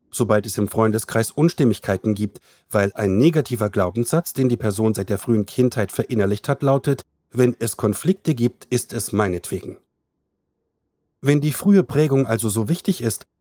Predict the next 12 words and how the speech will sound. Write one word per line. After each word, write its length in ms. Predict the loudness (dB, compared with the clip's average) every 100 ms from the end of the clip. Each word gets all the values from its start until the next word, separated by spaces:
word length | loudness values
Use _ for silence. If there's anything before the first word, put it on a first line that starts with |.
| -2
worauf 360 | 2 4 4
sollten 340 | 2 -2 -2 0
Eltern 300 | 0 0 0
achten, 440 | -2 -6 -2 2
um 100 | 2
ihren 240 | 2 0 0
Kindern 400 | 2 2 2 0
kein 280 | 0 0 0
allzu 340 | 0 0 0
großes 400 | 2 0 -2 -6
Schattenkind 640 | -4 0 0 0 -2 -2 -6
mitzugeben? 680 | -6 -6 -6 -8 -10 -16